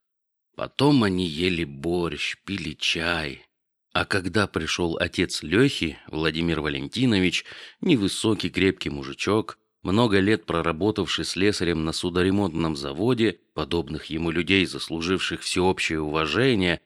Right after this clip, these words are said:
а это сержант доподлинно знал из многочисленных рассказов своего приятеля, на производстве во все времена звали исключительно по отчеству,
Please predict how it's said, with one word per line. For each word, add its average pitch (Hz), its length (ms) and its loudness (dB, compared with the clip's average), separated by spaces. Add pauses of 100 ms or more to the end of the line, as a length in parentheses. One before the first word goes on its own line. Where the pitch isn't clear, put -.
а 82 180 0
это 73 220 -4
сержант 82 600 -2
доподлинно 76 800 -2
знал 85 400 -2
из 69 100 -6
многочисленных 78 880 -4
рассказов 73 540 -4
своего 73 320 -4
приятеля, 107 640 -2 (240)
на 85 120 -2
производстве 87 960 0
во 90 220 -2
все 98 420 2
времена 73 520 -2
звали 82 400 -2
исключительно 76 800 -6
по 64 180 -6
отчеству, 104 800 -2